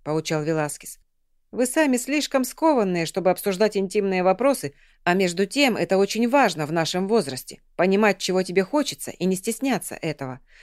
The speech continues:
Хоть кто-то займётся вашим сексуальным воспитанием, ведь это не только предохранение, но и проговаривание ощущений, нормализация всего, что можешь чувствовать, взрослее и внешних изменений.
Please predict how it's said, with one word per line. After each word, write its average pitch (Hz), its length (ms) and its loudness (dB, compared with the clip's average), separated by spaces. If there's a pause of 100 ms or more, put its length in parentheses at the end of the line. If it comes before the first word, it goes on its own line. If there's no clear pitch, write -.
(140)
Хоть - 240 0
кто-то 262 340 0
займётся 202 440 2
вашим 180 280 2
сексуальным 180 560 2
воспитанием, 185 640 -2 (240)
ведь 196 160 0
это 214 160 4
не 226 120 2
только 285 260 0
предохранение, 226 800 0
но 160 140 -6
и 170 80 0
проговаривание 185 760 2
ощущений, 208 720 -4 (480)
нормализация 196 760 2
всего, 208 320 2
что 202 180 -2
можешь 190 280 0
чувствовать, 202 600 -6
взрослее 160 560 -2
и 170 140 -4
внешних 180 500 -4
изменений. 220 640 0